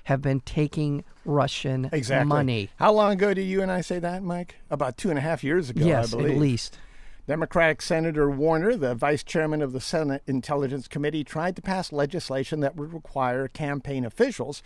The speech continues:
Speaker 2: to report contracts with foreign nationals who are trying to make donations or coordinate with the campaign to the Federal Election Commission,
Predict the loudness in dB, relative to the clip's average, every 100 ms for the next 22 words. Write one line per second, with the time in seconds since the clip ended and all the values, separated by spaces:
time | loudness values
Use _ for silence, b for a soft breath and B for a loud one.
0 | b b -6 0 2 2 0 0 0 0
1 | 0 0 -2 -2 -6 -6 0 2 2 -2
2 | -2 -4 -4 -6 -6 B B -2 -2 0
3 | -2 0 0 -2 0 0 0 0 -2 -4
4 | -4 -4 -2 -2 2 2 2 0 -2 -4
5 | -6 -6 -6 -6 -6 -4 -4 -4 -4 -8
6 | -4 0 2 2 0 2 2 2 0 2
7 | 0 0 -4 -2 -2 -2 -4 -6